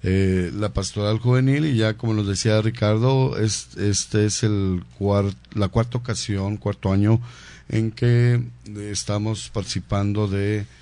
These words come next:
la, eh, Olimpiada, eh, Juvenil, ¿verdad? Este, y yo quiero preguntarles, ¿verdad? Eh, el deporte, ¿verdad?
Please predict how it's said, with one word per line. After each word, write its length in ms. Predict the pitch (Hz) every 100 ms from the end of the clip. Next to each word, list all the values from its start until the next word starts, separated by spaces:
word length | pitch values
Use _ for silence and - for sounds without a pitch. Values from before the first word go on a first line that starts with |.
| - - -
la, 720 | - 101 101 104 104 107 107 - -
eh, 500 | 104 104 98 92 90 -
Olimpiada, 880 | 104 101 92 - 101 101 101 98 95
eh, 600 | 85 - - 92 92 95 -
Juvenil, 520 | 95 92 87 85 82
¿verdad? 360 | 80 85 110 135 135 - - - -
Este, 800 | 110 113 107 - 120 120 123 123
y 560 | 156 139 135 131 127 127 - - -
yo 180 | - 147
quiero 320 | 139 151 147 131
preguntarles, 1040 | 127 113 113 131 127 131 123 - - -
¿verdad? 420 | 120 110 123 123 123 120 - - - - - - - - -
Eh, 560 | 117 113 113 117 113 - - - - - - - - 370 403 - - - - - - -
el 120 | 135
deporte, 680 | 135 127 156 156 - 151 139 - -
¿verdad? 280 | 127 123 139